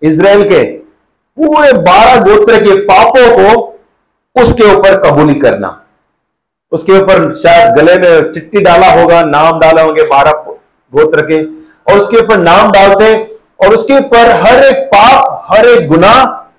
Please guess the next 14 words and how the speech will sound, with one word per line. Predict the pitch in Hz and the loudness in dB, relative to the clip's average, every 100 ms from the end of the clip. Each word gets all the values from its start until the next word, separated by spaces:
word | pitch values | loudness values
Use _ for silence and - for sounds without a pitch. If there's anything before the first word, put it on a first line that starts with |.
| _ - | _ -2
बारह | 175 - 233 233 | 0 2 2 2
गोत्र | 214 214 220 | 0 0 0
के | 214 185 | 2 0
इजराइल | 151 196 208 | 0 0 2
के | 226 220 208 | 0 0 -2
पूरे | - 262 294 311 311 294 | -6 -6 -2 2 2 2
पाप | - - 202 226 156 - - | 0 0 0 2 0 -6 -10
उसके | 226 - 233 | -12 -4 0
ऊपर | 202 196 180 160 - | 0 0 0 0 0
कबूली | 151 160 156 | 0 0 0
करते, | 139 107 110 101 _ _ _ _ _ _ _ _ _ _ _ _ _ _ _ - | -2 -4 -8 -12 _ _ _ _ _ _ _ _ _ _ _ _ _ _ _ -12
उसके | 170 - | -10 -2
ऊपर | 208 196 202 | 0 2 2
डालते, | 156 151 151 120 107 - | 2 2 2 0 -4 -10